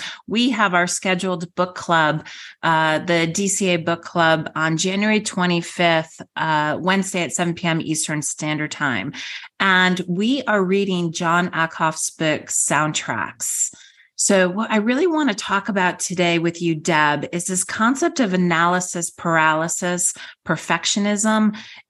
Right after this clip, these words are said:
and the pitfalls of overthinking. 'Cause John's book is all about overthinking.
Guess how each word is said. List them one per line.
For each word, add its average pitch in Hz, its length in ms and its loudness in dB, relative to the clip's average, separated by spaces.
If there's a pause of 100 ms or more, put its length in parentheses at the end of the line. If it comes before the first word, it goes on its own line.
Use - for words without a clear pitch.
and 185 180 4
the 165 60 -2
pitfalls 196 720 -2
of 175 120 0
overthinking. 147 1000 -4
'Cause 151 280 -6
John's 247 520 2
book 220 480 -2
is 165 340 -2
all 165 240 4
about 214 300 2
overthinking. 202 1000 -2